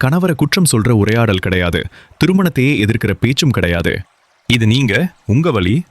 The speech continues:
உங்க மரியாதை, உங்களை ஆழமா காயப்படுத்துற ஒருத்தரோட வாழும்போது நீங்க எப்படி உயர்ந்து நின்னு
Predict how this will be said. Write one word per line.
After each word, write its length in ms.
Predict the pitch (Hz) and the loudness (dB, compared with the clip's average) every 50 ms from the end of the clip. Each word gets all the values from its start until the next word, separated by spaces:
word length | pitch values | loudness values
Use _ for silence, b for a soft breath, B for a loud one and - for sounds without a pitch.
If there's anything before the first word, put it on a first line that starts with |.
| _ _ _ | _ _ _
உங்க 240 | - 113 127 127 113 | 0 0 2 2 2
மரியாதை, 480 | 92 90 90 90 87 82 - 85 - - - _ _ _ _ | 2 2 2 0 0 0 -2 -2 -4 -6 -8 _ _ _ _
உங்களை 300 | - 107 107 107 104 101 - - 98 | -2 0 0 0 0 -2 -2 -2 0
ஆழமா 340 | 98 120 143 147 147 147 139 - - | 0 2 2 2 0 0 0 0 0
காயப்படுத்துற 440 | 101 104 107 95 - 98 87 - - | 0 0 0 0 0 -2 -2 0 0
ஒருத்தரோட 480 | 92 90 90 87 - - 98 92 90 | 2 2 0 0 0 0 0 0 0
வாழும்போது 640 | 78 80 85 90 98 98 87 87 85 - 92 85 - - - _ | 0 0 0 0 2 2 2 2 0 0 0 -2 -2 -4 -6 _
நீங்க 240 | 107 107 107 101 | 0 0 2 2
எப்படி 340 | 101 104 123 - - - 170 | 2 2 0 0 0 0 2
உயர்ந்து 440 | 117 92 104 123 160 180 185 165 143 | 2 2 2 2 2 2 2 2 2
நின்னு 380 | 110 95 92 90 90 110 131 | 2 2 2 2 2 0 -2